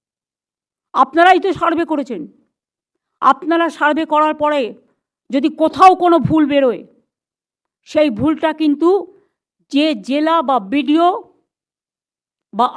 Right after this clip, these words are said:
আইসি এই সার্ভেতে ছিল বা ডিপার্টমেন্ট, তাদের বিরুদ্ধে অ্যাকশন হবে, এটা মাথায় রাখবেন।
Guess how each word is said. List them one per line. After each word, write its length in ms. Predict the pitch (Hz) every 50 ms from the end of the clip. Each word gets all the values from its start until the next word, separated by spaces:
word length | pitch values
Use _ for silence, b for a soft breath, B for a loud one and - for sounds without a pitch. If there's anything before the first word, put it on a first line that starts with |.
| - 277
আইসি 320 | 320 339 269 - 339 392 381 403 - - _ _ - 285
এই 60 | 294 - -
সার্ভেতে 400 | 311 294 285 254 269 269 285 277 - -
ছিল 140 | 302 262 262 196 143 120 - _ _ _ _ _ _ _ _ _ - -
বা 60 | 247 240 226
ডিপার্টমেন্ট, 520 | 240 247 285 277 254 202 233 214 165 - - _ _ _ _ _ _ _ _ _ _ _ _ _ - 277
তাদের 240 | 269 294 294 311 277 226
বিরুদ্ধে 300 | 262 254 262 214 196 254 254
অ্যাকশন 300 | 226 247 - - 269 254 262
হবে, 120 | 254 294 277
এটা 100 | 269 247 233
মাথায় 260 | 208 220 240 202 202 190
রাখবেন। 260 | 170 156 165 180 156